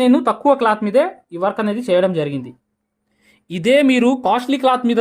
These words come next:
చేస్తే అద్రిపోయేది. చీప్ క్లాత్ మీద కూడా ఇలా మంచిగా ఎక్సలెంట్‌గా చేయవచ్చు అని చెప్పి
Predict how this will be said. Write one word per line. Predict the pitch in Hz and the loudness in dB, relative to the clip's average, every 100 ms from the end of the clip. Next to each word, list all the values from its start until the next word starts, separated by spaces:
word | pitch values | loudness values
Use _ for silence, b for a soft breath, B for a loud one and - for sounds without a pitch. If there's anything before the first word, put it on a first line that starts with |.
| 214 | 0
చేస్తే | 196 - 262 | -2 0 -2
అద్రిపోయేది. | 185 214 269 208 185 143 214 302 - B B _ | 0 -2 0 2 2 0 -2 -4 -8 B B _
చీప్ | - 311 330 | -2 0 0
క్లాత్ | 277 285 269 | -2 0 2
మీద | 269 262 | 2 2
కూడా | 302 | 0
ఇలా | 254 226 208 | 0 -2 0
మంచిగా | 247 269 262 220 180 | 0 0 0 0 -6
ఎక్సలెంట్‌గా | 185 269 285 269 254 | -6 -2 0 0 0
చేయవచ్చు | 247 262 254 254 | 0 0 0 -2
అని | 214 | 0
చెప్పి | 220 | -2